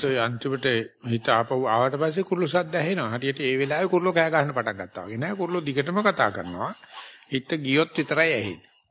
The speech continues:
ඇහුන් නැත්තම් වේදනාවත් එක්ක දඟලනවා, හිතවිලිත් එක්ක දඟලනවා, ආනාපානෙත් එක්ක. එතකොට හිත කුරුළු ශබ්ද ඇහෙන්නේ. ඒක නිසා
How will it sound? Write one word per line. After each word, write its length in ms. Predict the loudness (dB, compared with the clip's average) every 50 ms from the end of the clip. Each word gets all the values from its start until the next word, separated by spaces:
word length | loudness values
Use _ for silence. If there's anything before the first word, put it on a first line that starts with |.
| _ _ _ -8
ඇහුන් 300 | -4 0 0 2 2 2
නැත්තම් 520 | 2 2 2 2 0 -2 -4 -4 -4 -6 -12 _ -20 -20 -20 _ _
වේදනාවත් 580 | 4 4 4 4 4 2 2 0 0 0 -2
එක්ක 120 | -2 -2 0
දඟලනවා, 580 | 0 0 -2 0 -2 -4 -2 -2 -2 -2 0 0
හිතවිලිත් 520 | 0 -2 0 0 2 2 2 0 -2 -2
එක්ක 140 | -4 -2 -2 -4
දඟලනවා, 580 | -2 -2 -2 -2 -2 -4 -4 -2 -2 0 2 2
ආනාපානෙත් 560 | 4 4 4 4 2 2 0 0 0 0 -2
එක්ක. 140 | -2 -2 0 0 0
එතකොට 400 | -2 -2 0 0 0 0 2 0
හිත 240 | 0 0 -2 -4 -4
කුරුළු 280 | -2 -2 0 0 2
ශබ්ද 240 | 2 2 2 2 -2
ඇහෙන්නේ. 360 | -4 -4 -6 -8 -12 -16 -18 -20 _ _ _ _ _ _ _ _ _ _ _ _ _ _ _ -6
ඒක 200 | 0 2 2 2
නිසා 380 | 2 0 -2 0 0 2 2